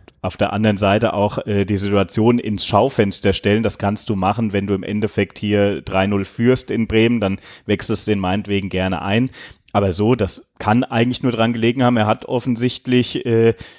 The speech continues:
Ndika eventuell mal eine Pause gönnen wollen. Äh, das ist noch für mich n-, eine Entschuldigung. Oder Ndika war vielleicht auch ein bisschen angeschlagen, die Trainingsleistung.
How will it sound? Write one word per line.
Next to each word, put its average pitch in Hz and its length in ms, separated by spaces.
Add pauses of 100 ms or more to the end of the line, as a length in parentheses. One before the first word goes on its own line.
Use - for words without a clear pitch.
(120)
Ndika 113 640
eventuell 117 420
mal 107 80
eine 101 140
Pause 123 400
gönnen 135 340
wollen. 143 400
Äh, 120 240
das 117 220
ist 135 160
noch 127 100
für - 140
mich 135 240
n-, 127 180
eine 120 160
Entschuldigung. 131 640
Oder 110 260
Ndika 110 360
war 107 160
vielleicht 123 400
auch 120 100
ein 123 60
bisschen 123 280
angeschlagen, 123 600
die 110 80
Trainingsleistung. 120 960